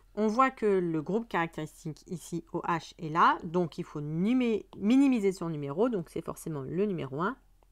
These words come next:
et le deux ici. C'est la même chose pour cette chaîne-là, on voit qu'il y a un groupe caractéristique et que donc il faut forcément qu'il soit le plus petit numéro, donc c'est forcément dans ce sens-là, un, deux, trois, quatre, cinq.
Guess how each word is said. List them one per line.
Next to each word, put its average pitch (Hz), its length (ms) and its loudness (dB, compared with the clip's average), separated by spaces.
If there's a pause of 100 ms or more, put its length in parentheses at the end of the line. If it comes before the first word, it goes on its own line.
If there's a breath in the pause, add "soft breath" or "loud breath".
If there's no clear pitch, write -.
(320)
et 240 80 4
le 202 140 4
deux 214 120 -2
ici. - 240 -8 (480)
C'est - 160 0
la 233 140 8
même 277 180 4
chose 330 220 4
pour - 160 -6
cette 240 200 -2
chaîne-là, 208 380 0
on 156 80 -4
voit 175 160 0
qu'il - 160 -8
y 151 60 -2
a - 80 -6 (220)
un 196 140 0
groupe 190 200 0
caractéristique 180 880 0
et 180 100 -2
que 180 140 -6
donc 170 320 -4
il 175 140 -10
faut - 120 -14
forcément 165 480 -6
qu'il - 180 -16
soit 160 220 -6 (160)
le 165 80 -4
plus 180 220 -6
petit - 200 -8
numéro, 147 440 -2
donc 170 180 -4
c'est - 140 -8
forcément 196 500 -4
dans 185 140 -2
ce - 80 -12
sens-là, 160 360 -10 (120)
un, 147 120 -8
deux, 123 240 -12
trois, 214 340 6 (580 soft breath)
quatre, 190 320 -2 (720)
cinq. - 180 -16